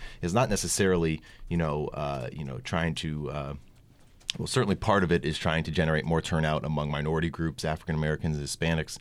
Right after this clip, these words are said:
um, but really a lot of the focus is going to be on gaining ground with that, that kind of demographic. And so I think that when you see, uh, Trump making these remarks, that that's not playing well, uh, among at least some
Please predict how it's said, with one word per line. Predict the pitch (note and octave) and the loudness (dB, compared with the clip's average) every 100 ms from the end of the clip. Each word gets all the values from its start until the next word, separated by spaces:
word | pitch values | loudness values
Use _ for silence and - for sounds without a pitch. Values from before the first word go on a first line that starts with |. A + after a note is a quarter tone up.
| - - - | -16 -20 -4
um, | D#2 D2+ | 0 2
but | C#2+ - | 0 0
really | D#2+ G#2+ G2 E2+ C2 - | 2 4 6 4 0 -2
a | |
lot | D#2 D2+ | 0 0
of | |
the | D2 | -2
focus | - D#2+ D#2 - | -4 -4 -4 -6
is | - | -8
going | D#2 D#2+ D2 | -4 -4 -4
to | |
be | - A2+ G#2+ | 0 2 4
on | D2 D2+ C#2+ - - - - - - - | 2 0 -4 -10 -20 -16 -16 -16 -14 0
gaining | F#2+ F2+ F2 | 2 4 4
ground | D2 E2 D#2+ D2+ | 2 2 2 0
with | D2 | 0
that, | E2 D2 - - | 0 0 -2 -2
that | E2+ | 0
kind | - D2+ | 0 -2
of | D2 | -2
demographic. | D2 D2 E2 D#2 - B1 D#2+ | -2 0 0 0 -2 -6 -4
And | C#2+ | -2
so | - D#2 | 0 0
I | |
think | D#2+ G2 - | 2 0 2
that | E2 - - - - - | 0 0 -10 -18 -12 0
when | E2+ | 2
you | E2 | 2
see, | - G2+ F#2+ F2 | 2 4 4 2
uh, | - D2 C2 - | 0 -2 -2 -2
Trump | - G2 G2 - - - - | 2 2 0 -8 -18 -4 0
making | F2 F2+ | 2 2
these | D#2+ D2+ | 2 2
remarks, | D#2+ F2 F2 - | 4 4 4 0
that | D#2 | 2
that's | D#2+ - | 2 4
not | E2+ E2 - | 2 2 2
playing | F#2 D#2+ D2+ | 0 0 2
well, | D#2 D#2 D#2+ - - | 2 0 -2 -8 -8
uh, | - E2+ - | -2 0 0
among | E2 D#2+ | 0 0
at | D#2 | -2
least | E2 - | -4 -2
some | F#2 E2 E2+ | 0 2 2